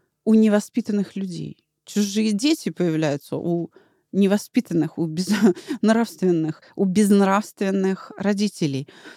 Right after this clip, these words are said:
Ну и так далее. В этой логике то же самое и о пожилых, э, стариках, которые оказались в этом положении, да, или там взрослая сестра или брат,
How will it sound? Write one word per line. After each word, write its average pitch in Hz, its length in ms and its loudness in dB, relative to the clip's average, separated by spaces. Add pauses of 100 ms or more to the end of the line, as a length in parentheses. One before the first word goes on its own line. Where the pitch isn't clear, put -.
(280)
Ну 202 280 4
и 220 100 0
так 208 180 0
далее. 214 280 4
В - 20 2
этой 185 220 2
логике 202 720 0
то 202 140 4
же 185 120 -4
самое 160 580 0
и - 120 -6
о 160 120 0
пожилых, 165 920 -4
э, 190 240 -4
стариках, 220 640 -2
которые 226 200 -2
оказались 202 440 -2
в - 20 -14
этом 180 240 -4
положении, 170 640 0
да, 196 260 2
или 156 300 2
там 139 300 -2
взрослая 160 440 -2
сестра 147 480 -4
или 135 140 -4
брат, 233 380 0